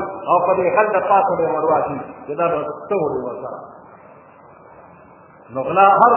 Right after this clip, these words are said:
څوک چې کوي، د هر چا نه چې کوي، نو غل په آخرت کې تباه او برباد شي. قبول شوي منځونه،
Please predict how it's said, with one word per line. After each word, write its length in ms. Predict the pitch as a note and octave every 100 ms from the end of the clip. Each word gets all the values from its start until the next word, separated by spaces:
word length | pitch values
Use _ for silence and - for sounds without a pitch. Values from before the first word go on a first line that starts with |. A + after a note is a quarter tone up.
| -
څوک 160 | G3 -
چې 80 | F3+
کوي، 260 | E3+ C#3+ A#2+ - - - -
د 40 | D#3+
هر 280 | C#3+ A3 A#3+ A3
چا 120 | G#3+ G3
نه 80 | F#3
چې 80 | F#3 E3
کوي، 200 | F3 D#3 - - - - - -
نو 120 | C3+ D3
غل 240 | E3 A#3+ G#3+ -
په 80 | F#3 F3
آخرت 320 | F#3+ G#3+ G#3
کې 80 | F3 E3
تباه 220 | E3 G#3
او 80 | G#3+
برباد 420 | F3+ E3+ E3+ F3 -
شي. 120 | D3+ D3 - - - - - - - - - - - - - - - - -
قبول 260 | F#3 G3+ G#3+ -
شوي 220 | B3 A#3
منځونه، 580 | G3+ F#3+ F#3 E3 A#3 F#3+